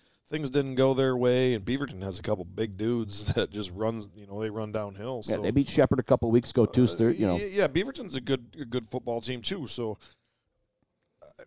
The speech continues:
Speaker 1: don't take anything away from Everett. I'm not, you know, at all. I mean, we better, we better be ready to play. We better not be, uh, at the pep assembly when the game's going on.
Speaker 2: <laughs>
Speaker 1: Otherwise, we're gonna be in trouble.
Speaker 2: And now a question I started asking, uh, guys, and if this is a stumper, it's kinda supposed to be. Peyton,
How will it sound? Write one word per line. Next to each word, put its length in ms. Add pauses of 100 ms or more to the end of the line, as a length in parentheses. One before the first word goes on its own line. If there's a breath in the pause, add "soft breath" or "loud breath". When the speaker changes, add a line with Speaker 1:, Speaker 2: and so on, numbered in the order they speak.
(440)
Speaker 1:
don't 180
take 200
anything 300
away 140
from 200
Everett. 280
I'm 140
not, 160 (100)
you 100
know, 160
at 140
all. 340
I 40
mean, 260
we 120
better, 300 (260)
we 80
better 200
be 140
ready 200
to 80
play. 200
We 120
better 200
not 180
be, 240
uh, 240
at 140
the 60
pep 200
assembly 400
when 180
the 60
game's 280
going 260
on. 100
Speaker 2:
<laughs> 80
Speaker 1:
Otherwise, 360
we're 120
gonna 140
be 140
in 60
trouble. 480 (400)
Speaker 2:
And 120
now 220
a 40
question 340
I 60
started 360
asking, 520
uh, 300
guys, 460
and 120
if 80
this 200
is 120
a 60
stumper, 520
it's 240
kinda 260
supposed 420
to 60
be. 140
Peyton, 380